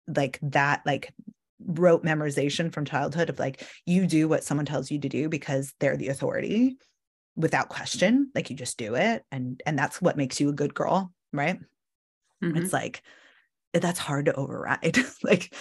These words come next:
Speaker 1: that's hard to recognize. And so having someone permission me in that, like, and be able to be like,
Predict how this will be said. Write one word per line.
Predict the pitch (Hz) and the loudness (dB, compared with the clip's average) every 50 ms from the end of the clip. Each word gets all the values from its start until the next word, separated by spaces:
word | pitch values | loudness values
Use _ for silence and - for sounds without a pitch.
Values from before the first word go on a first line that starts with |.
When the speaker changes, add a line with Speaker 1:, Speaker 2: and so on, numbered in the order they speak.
| - - - | -16 -2 2
Speaker 1:
that's | - 180 180 | 2 2 2
hard | - 175 185 156 143 | 2 2 2 2 2
to | 147 139 | -2 -4
recognize. | - - 143 - 160 - - - - - - - - - - - - - - _ _ - | -6 -6 -6 -6 -8 -8 -8 -8 -8 -6 -6 -8 -10 -10 -12 -16 -20 -20 -20 _ _ -4
And | - 170 147 | -2 0 2
so | - 160 143 | 4 2 2
having | 135 - - 131 127 139 139 135 | 2 0 0 0 0 0 -2 -4
someone | - 127 - 143 143 | -2 -2 -2 -2 -4
permission | 143 - 120 117 - - - 147 147 | -6 -6 -6 -6 -6 -4 -4 -2 -2
me | 139 135 135 | -2 0 -2
in | 143 143 | -2 -2
that, | 151 156 170 180 185 - | -2 -2 -2 -2 -4 -4
like, | 156 139 143 - - - _ _ _ _ _ _ _ _ _ | -6 -8 -8 -8 -12 -20 _ _ _ _ _ _ _ _ _
and | - 139 131 127 127 127 _ | -6 -6 -4 -4 -6 -8 _
be | - 131 - - | -10 -10 -8 -6
able | 127 127 135 135 | -6 -6 -6 -8
to | - - 147 | -8 -10 -10
be | 143 147 147 | -10 -8 -8
like, | - 104 - - - - _ | -8 -8 -10 -10 -14 -18 _